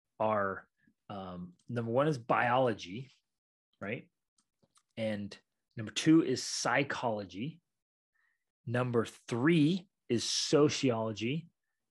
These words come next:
And number four is spirituality.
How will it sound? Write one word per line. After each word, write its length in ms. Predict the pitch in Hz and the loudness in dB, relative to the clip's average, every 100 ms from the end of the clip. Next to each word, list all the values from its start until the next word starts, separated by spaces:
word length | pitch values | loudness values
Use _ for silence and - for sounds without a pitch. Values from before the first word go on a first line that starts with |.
| _ _ | _ _
And 340 | 117 113 110 113 | -6 -4 -4 -4
number 200 | 113 107 | -6 -8
four 500 | - 147 139 135 - | -2 4 6 4 2
is 420 | 117 117 107 - - _ | 0 0 -2 -8 -14 _
spirituality. 1040 | - - - 120 101 - 80 73 69 - | -10 -10 -2 0 0 -2 -6 -6 -10 -14